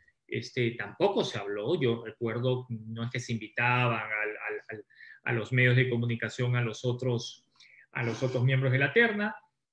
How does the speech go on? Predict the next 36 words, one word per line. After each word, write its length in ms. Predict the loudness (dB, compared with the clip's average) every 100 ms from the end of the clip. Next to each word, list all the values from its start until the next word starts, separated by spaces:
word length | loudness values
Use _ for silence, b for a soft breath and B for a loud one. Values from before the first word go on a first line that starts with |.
| 0
Y 80 | 2
es 140 | 2
un 140 | 2
poco 240 | 4 6 8
lo 140 | 6
que 100 | 4
sucede, 540 | 0 2 6 6 6 4
¿no? 320 | -2 -4 -8
Mandas 340 | -6 -2 -2 0
una 220 | 0 2
terna, 280 | 4 4 2
sabes 280 | 0 0 2
que 80 | 2
el 80 | 6
primero 420 | 4 6 4 6
es 160 | 6 4
el 100 | 4
que, 400 | 6 6 4 2
el 160 | -2
que, 400 | -2 -2 -2 -8 -4
digamos, 360 | 0 0 -2 -4
tiene 200 | -2 -2
preferencia, 800 | 0 2 6 6 4 2 2
la 140 | 2 0
persona 380 | -2 -2 -2 2
que 80 |
lo 100 | 2
nomina, 380 | 2 -2 -2 -2
en 60 | -4
este 180 | -6 -6
caso 240 | -6 -6
el 60 | -4
presidente 360 | -2 0 0
de 80 | 0
la 60 | 0
República, 580 | -2 -2 0 -2 -4